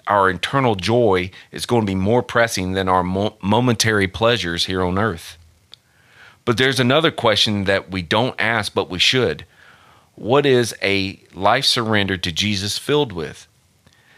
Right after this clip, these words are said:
The answer is still the same, everything. Every spiritual blessing from God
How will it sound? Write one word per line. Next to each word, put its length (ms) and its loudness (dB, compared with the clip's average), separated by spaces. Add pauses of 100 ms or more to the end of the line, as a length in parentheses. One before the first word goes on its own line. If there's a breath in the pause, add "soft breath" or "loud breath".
(180 soft breath)
The 160 2
answer 320 0
is 100 2
still 300 2
the 100 0
same, 500 -2 (220)
everything. 680 -2 (1200 loud breath)
Every 280 2
spiritual 500 4
blessing 420 2
from 220 -4
God 440 4